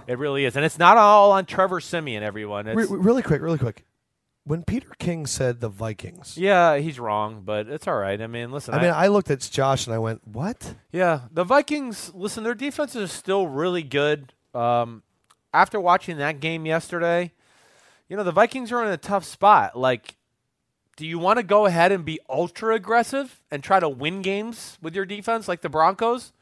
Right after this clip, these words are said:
Speaker 1: But within doing that, you might let, get up some big plays. And do you
Speaker 2: Mm.
Speaker 1: feel confident that your offense can make a big play to keep pace? So that's an issue.
Speaker 2: Mi-,
Speaker 1: I'll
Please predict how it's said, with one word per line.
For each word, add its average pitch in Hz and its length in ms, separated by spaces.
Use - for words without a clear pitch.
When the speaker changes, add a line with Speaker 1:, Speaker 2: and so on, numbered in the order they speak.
Speaker 1:
But 156 140
within 170 340
doing 196 360
that, 139 340
you 175 140
might 175 300
let, 160 320
get 156 100
up 160 160
some 156 160
big 147 220
plays. 175 440
And 117 120
do 110 80
you 131 80
Speaker 2:
Mm. 117 40
Speaker 1:
feel 175 200
confident 151 320
that 135 100
your 117 160
offense 131 500
can 123 200
make 127 200
a 135 60
big 120 240
play 120 400
to - 100
keep 147 260
pace? 135 300
So 131 100
that's 147 220
an 156 80
issue. 113 360
Speaker 2:
Mi-, 147 60
Speaker 1:
I'll 175 160